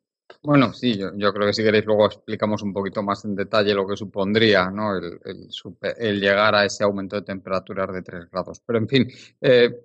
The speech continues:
¿qué, qué opinión te merece, Oriol, esta, este nuevo incremento en las emisiones de, de carbono por parte de China, incremento en el uso de, de carbón, nuevo récord en dos mil diecinueve en las emisiones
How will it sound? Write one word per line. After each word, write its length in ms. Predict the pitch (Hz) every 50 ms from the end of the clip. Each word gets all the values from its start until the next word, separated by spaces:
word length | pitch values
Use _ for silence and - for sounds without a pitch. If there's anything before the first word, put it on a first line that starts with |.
| _ _
¿qué, 240 | - 151 190 - -
qué 100 | - 165
opinión 320 | 175 170 214 196 190 175 147
te 100 | 160 151
merece, 340 | 143 139 143 139 - 135
Oriol, 540 | 123 120 117 123 135 135 127 117 113 110 110 107
esta, 600 | 120 117 113 - - - 117 113 107 107 107 - _ _ _ _ -
este 300 | 151 131 120 - 139 131
nuevo 280 | 131 135 135 135 131
incremento 540 | 127 123 113 117 123 120 120 123 123 117 123
en 100 | 120 117
las 200 | 113 110 110 -
emisiones 920 | 120 113 113 113 110 107 - - 120 120 117 117 110 110 110 110 - - _ _ _ _ _
de, 840 | - 123 120 117 117 113 113 113 113 110 107 107 107 107 104 107 107 - - -
de 460 | 113 104 104 107 107 104 101 104 101
carbono 500 | - 107 101 101 107 120 127 123 120 113
por 160 | 120 107 107
parte 280 | - 120 107 - - 107
de 100 | 101 -
China, 320 | - - 120 123 131 131
incremento 420 | 131 113 92 98 101 104 101 -
en 100 | 110 104
el 100 | 104 98
uso 280 | 101 104 101 - 110 104
de, 280 | 98 95 95 95 85 - - - _ _ _ _ _
de 200 | - 120 117 117
carbón, 640 | 120 110 98 107 117 131 139 139 139 139 123 120 -
nuevo 400 | 117 120 120 131 131 127 117 113
récord 480 | 110 - - 127 127 120 - 143 131 127
en 100 | 120 113
dos 160 | 113 107 110
mil 160 | 117 113 110
diecinueve 500 | 107 110 107 107 - 110 107 110 107 107
en 80 | 104 104
las 160 | 104 104 -
emisiones 760 | 104 98 101 98 - 110 101 101 104 101 101 98 95 98 98